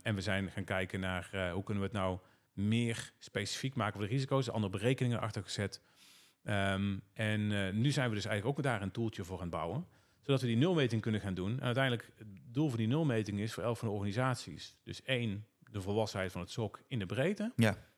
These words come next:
Speaker 1: Twee, hoe sta je ervoor qua visibility op basis, dus wat kun je detecteren op basis van je data sources?
Speaker 2: Ja, ja.
Speaker 1: Dat is je, ik noem dat dan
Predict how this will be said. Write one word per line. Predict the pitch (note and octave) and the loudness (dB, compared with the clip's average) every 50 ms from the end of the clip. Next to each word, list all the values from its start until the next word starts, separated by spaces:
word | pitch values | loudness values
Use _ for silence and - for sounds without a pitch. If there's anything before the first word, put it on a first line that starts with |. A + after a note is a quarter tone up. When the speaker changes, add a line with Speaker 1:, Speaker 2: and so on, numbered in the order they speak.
| _ _ | _ _
Speaker 1:
Twee, | _ - D3 D3 C3 G#2+ F#2 F#2 - - _ _ | _ 0 2 4 4 4 2 -2 -6 -14 _ _
hoe | - C3 C3+ | -4 -4 -2
sta | - - C3+ | 0 0 2
je | A2+ G#2+ | 2 2
ervoor | G2 F#2+ - - A2+ G2+ F2+ - - - | 0 -2 -4 -4 -2 -2 -2 -4 -6 -8
qua | - G#2+ G#2 F2+ E2 D#2+ D2+ - - _ _ _ _ _ _ _ _ _ _ _ _ _ _ _ _ | -6 -2 -2 0 0 -2 -4 -8 -14 _ _ _ _ _ _ _ _ _ _ _ _ _ _ _ _
visibility | - - A2 F#2+ F#2+ E2+ B2 C3+ C#3+ A#2+ A2 G2 | -2 -2 0 0 0 0 0 2 2 0 0 -2
op | F#2 | -2
basis, | F#2 G2+ F#2+ F#2+ F2 F2+ F#2+ G#2+ - | -2 -2 -2 -2 -4 -4 -8 -8 -6
dus | A2 G2+ F#2+ | -6 -6 -4
wat | F#2 G#2+ A2+ - - - | -2 0 -2 -2 -4 0
kun | - D3+ E3 D#3+ | 2 2 4 4
je | C3 A2+ | 4 4
detecteren | G2+ G#2+ G2 - G2 - - G#2+ G2+ F#2+ F2 | 4 2 0 0 -2 -4 -2 -2 -2 -2 -4
op | F2 E2 | -4 -4
basis | G#2 F#2 F2 F2 - F#2 | -2 -2 -2 -4 -6 -10
van | - - F#2 E2+ E2 | -8 -6 -4 -4 -4
je | D2+ D2 C#2 - - - | -4 -6 -8 -10 -14 -8
data | F2+ G2 A2+ C#3 E3 E3 | -2 0 0 2 0 0
sources? | - - E3+ F3+ - - G#2 | -2 -2 -2 2 6 6 8
Speaker 2:
Ja, | G2+ G2 | 8 6
ja. | F2+ F2+ F#2+ - - | 6 4 0 -4 -6
Speaker 1:
Dat | - F2+ E2 | -6 -4 -4
is | - - | -4 -4
je, | - F2 D#2 F2 - _ | -6 -6 -6 -8 -10 _
ik | - F#2+ | -8 -6
noem | G2+ G2+ | -4 -2
dat | F#2+ F#2 E2 | -2 -4 -4
dan | F2 E2+ | -4 -6